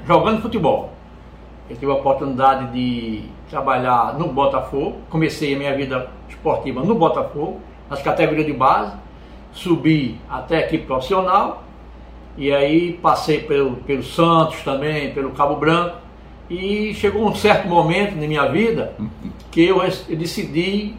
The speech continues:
não mais continuar, que eu passei no vestibular de educação física e estava no Botafogo na época, eu parei de jogar futebol, iniciei a minha trajetória dentro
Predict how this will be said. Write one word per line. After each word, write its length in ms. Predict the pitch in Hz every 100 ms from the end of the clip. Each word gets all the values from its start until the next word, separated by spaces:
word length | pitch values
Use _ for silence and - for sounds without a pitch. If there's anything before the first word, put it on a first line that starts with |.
| -
não 340 | 147 208 254
mais 240 | 170 156 -
continuar, 720 | 139 147 139 127 131 127 - -
que 80 | 196
eu 80 |
passei 360 | 196 180 - 165
no 100 | 156
vestibular 540 | 135 131 160 160 151
de 100 | 156
educação 440 | 151 - 135 196 185
física 420 | 214 233 - 214 - - -
e 120 | 208
estava 440 | 233 - - 165 156
no 120 | 139
Botafogo 500 | 139 143 139 151 139
na 160 | 165 165
época, 360 | 190 196 214 - - -
eu 120 | 156
parei 500 | 160 170 165 156 220
de 60 | -
jogar 300 | 151 139 -
futebol, 600 | 151 131 123 135 - - - -
iniciei 500 | 160 175 165 156 156
a 80 | 147
minha 160 | 220
trajetória 800 | 226 190 170 - - - - - - - - 120
dentro 420 | 151 180 185